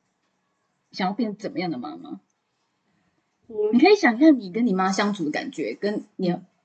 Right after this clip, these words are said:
Speaker 1: 你觉得你妈妈是不是一个你想要成为的榜样？
Speaker 2: 呃，我觉得有跟没有，就是
Speaker 1: 啊？
Speaker 2: 有一些地方有，有一些没有。
Speaker 1: 哦。
Speaker 2: 对，就是我希望可以跟小孩是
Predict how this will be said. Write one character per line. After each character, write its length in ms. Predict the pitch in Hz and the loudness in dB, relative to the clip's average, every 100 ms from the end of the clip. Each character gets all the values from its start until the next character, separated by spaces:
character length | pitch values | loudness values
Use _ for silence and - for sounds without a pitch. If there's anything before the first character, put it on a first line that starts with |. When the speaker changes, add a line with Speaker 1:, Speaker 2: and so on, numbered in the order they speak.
| _ | _
Speaker 1:
你 120 | - 202 | -8 0
觉 100 | 214 | 2
得 60 | |
你 80 | 214 | 2
妈 100 | 190 | -2
妈 140 | 196 | -4
是 100 | 202 | -4
不 60 | 202 | -6
是 160 | 202 196 | -6 -4
一 40 | |
个 120 | 170 | 0
你 420 | 151 143 - 87 - _ _ _ | 0 0 -4 -8 -16 _ _ _
想 160 | 170 | -4
要 80 | 202 | -4
成 240 | 220 190 | -4 -2
为 100 | 170 | 0
的 60 | 165 | 0
榜 320 | 170 135 143 | -2 -4 -2
样？ 240 | 165 - 185 _ _ _ _ _ _ _ _ _ _ | -4 -6 -12 _ _ _ _ _ _ _ _ _ _
Speaker 2:
呃， 480 | 269 269 269 262 254 247 240 233 | -12 -8 -8 -6 -2 -2 -2 -8
我 100 | 269 | -16
觉 140 | 320 | -16
得 180 | 349 339 _ _ _ | -14 -14 _ _ _
有 320 | 233 196 175 _ | -4 -4 -4 _
跟 140 | - 214 | -6 -6
没 200 | 214 156 | -4 -16
有， 200 | 170 - _ _ _ _ | -20 -20 _ _ _ _
就 80 | |
是 100 | 240 | -8
Speaker 1:
啊？ 160 | 240 269 226 | -4 -2 2
Speaker 2:
有 120 | 214 | 4
一 40 | |
些 100 | 240 269 | 4 -2
地 120 | 254 | -12
方 160 | 208 | -10
有， 80 | 202 | -10
有 120 | 170 | -10
一 40 | 180 | -14
些 160 | - 170 | -14 -16
没 60 | - | -6
有。 120 | 175 | -6
Speaker 1:
哦。 380 | 165 165 170 190 | -4 -6 -8 -10
Speaker 2:
对， 100 | 190 - _ _ _ _ _ | -18 -20 _ _ _ _ _
就 160 | 294 | -16
是 420 | 302 311 262 185 - | -12 -6 -2 -4 -6
我 220 | - 220 208 | -4 -2 -2
希 160 | - | -6
望 180 | 311 277 | -18 -14
可 120 | 240 | -4
以 80 | 208 | -4
跟 200 | 214 208 | -4 -10
小 160 | 208 147 | -10 -14
孩 220 | 160 151 | -14 -16
是 460 | - 208 175 - | -16 -18 -18 -20